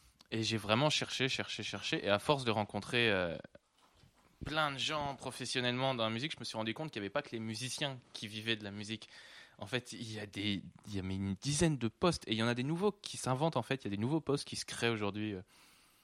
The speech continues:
dans la musique. Il y a pas que les musiciens qui vivent de la musique. Il y a les managers, il y a les ingé sons, il y a les producteurs, il y a les ingé plateaux. Bon, il y a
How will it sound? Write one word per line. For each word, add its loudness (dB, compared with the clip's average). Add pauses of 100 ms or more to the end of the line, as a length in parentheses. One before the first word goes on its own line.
(400)
dans -2
la 4
musique. 2
Il 0
y 4
a 4
pas 6
que -2
les 4
musiciens 2
qui -8
vivent -6
de 2
la 4
musique. -2
Il 4
y 4
a 2
les 2
managers, 4
il -2
y 0
a 2
les 0
ingé -4
sons, 2
il 0
y 2
a 2
les -2
producteurs, 4
il 2
y 2
a 0
les -2
ingé -10
plateaux. 0
Bon, -6
il -16
y -16
a -20